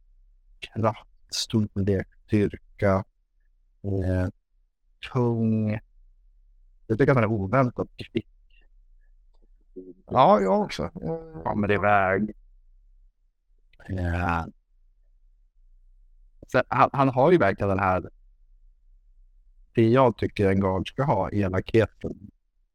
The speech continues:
Speaker 1: Han, ja, vad ska man säga? Han, han är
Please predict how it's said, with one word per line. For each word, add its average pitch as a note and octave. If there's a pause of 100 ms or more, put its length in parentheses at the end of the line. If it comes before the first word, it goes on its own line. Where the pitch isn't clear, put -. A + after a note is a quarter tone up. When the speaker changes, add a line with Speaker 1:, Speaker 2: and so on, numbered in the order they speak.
(200)
Speaker 1:
Han, G3 (1600)
ja, - (160)
vad A2
ska -
man G2+
säga? G2+ (360)
Han, -
han B2+
är A#2+